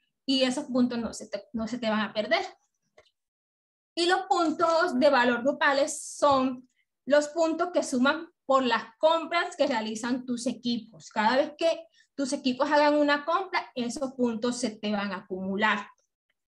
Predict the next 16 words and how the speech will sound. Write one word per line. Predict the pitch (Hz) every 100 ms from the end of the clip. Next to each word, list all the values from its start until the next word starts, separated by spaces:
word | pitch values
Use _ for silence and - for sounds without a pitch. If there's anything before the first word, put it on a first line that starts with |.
| -
de | 254 254
forma | 262 254 285 302 262
directa | 359 359 349 339 339 359 -
o | 277 294 262
de | 254
forma | 208 202 190
indirecta. | 190 196 254 294 - _ _ _ _ _
Y | 359 392 370
estos | 370 381 370
son | 254 254
los | 285
que | - 240
van | 208
a | 208
dar | 214 220
origen | 233 262 262 277 269